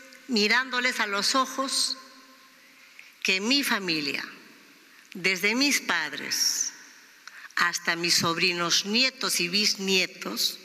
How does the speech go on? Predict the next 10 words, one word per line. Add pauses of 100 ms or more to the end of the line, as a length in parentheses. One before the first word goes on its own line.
porque
ya
soy
biscatía
abuela, (2500)
somos
una
familia
muy
respetuosa